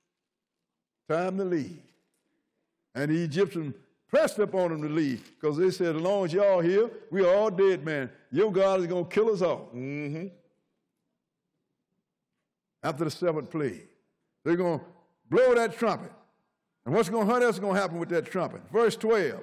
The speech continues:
Speaker 1: Isaiah chapter twenty-seven and verse twelve. Read it.
Speaker 2: "And it shall come to pass in that day,"
Speaker 1: Go ahead.
Speaker 2: "that the Lord shall beat off from the channel of the river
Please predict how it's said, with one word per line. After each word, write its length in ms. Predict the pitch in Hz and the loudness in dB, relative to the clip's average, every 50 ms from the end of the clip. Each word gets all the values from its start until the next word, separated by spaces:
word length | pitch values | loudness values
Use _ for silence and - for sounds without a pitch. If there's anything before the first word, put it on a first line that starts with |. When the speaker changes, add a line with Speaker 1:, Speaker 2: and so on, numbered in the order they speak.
| - - | -8 -4
Speaker 1:
Isaiah 480 | 190 208 202 196 190 214 208 214 208 | -2 -2 -2 0 0 2 2 2 2
chapter 280 | 214 208 202 196 - 175 | 0 -2 -4 -4 -4 -8
twenty-seven 640 | 135 - 214 214 208 180 - - 202 202 208 208 185 | -10 -6 -4 -2 -2 -2 -2 0 -2 0 0 -2 -4
and 120 | 170 160 | -4 -4
verse 240 | 175 196 202 185 - | -2 0 0 0 -2
twelve. 380 | - 202 196 180 147 110 90 - - - _ _ _ | -2 -2 -2 0 -2 -2 -6 -8 -14 -20 _ _ _
Read 300 | 139 180 196 170 131 90 | 0 0 0 0 0 -4
it. 100 | - - - _ _ _ _ _ | -8 -16 -20 _ _ _ _ _
Speaker 2:
"And 100 | - 147 170 | -8 -4 -4
it 120 | 185 185 | -4 -4
shall 240 | - 220 233 226 208 | -2 -2 -2 -2 -2
come 260 | 160 - 247 240 233 | -2 -2 -2 -2 -2
to 80 | 233 220 | -4 -6
pass 540 | - - 240 240 240 233 233 233 220 - 233 | -4 -2 -2 -2 0 -2 -2 -4 -4 -6 -6
in 80 | 233 | -6
that 300 | 233 233 226 214 175 165 208 | -4 -4 -4 -6 -8 -6 -2
day," 380 | 240 214 185 151 117 - - - | -2 -2 -2 -2 -6 -10 -6 0
Speaker 1:
Go 160 | 185 233 240 | 2 4 4
ahead. 280 | 240 233 240 254 190 - - - - | 4 4 4 2 0 -2 -8 -14 -12
Speaker 2:
"that 140 | 156 170 135 | -12 -8 -6
the 80 | 190 190 | -4 -4
Lord 420 | 190 208 240 240 226 220 214 208 | 0 2 2 2 2 2 0 -2
shall 220 | - 214 220 214 180 | -2 -4 -4 -4 -4
beat 260 | 143 190 226 220 214 | -4 -6 -4 -2 -2
off 240 | 233 226 214 202 - | -2 -2 -2 -2 -4
from 160 | 208 202 202 | -6 -4 -4
the 80 | 196 | -6
channel 420 | 185 - - 226 220 220 214 214 214 | -6 -4 -4 -4 -2 -2 -2 -2 -2
of 100 | 208 175 | -2 -2
the 80 | 190 208 | -4 -4
river 540 | 202 208 247 240 214 165 175 175 170 160 | -4 -2 -2 -2 -2 -2 -2 -4 -4 -4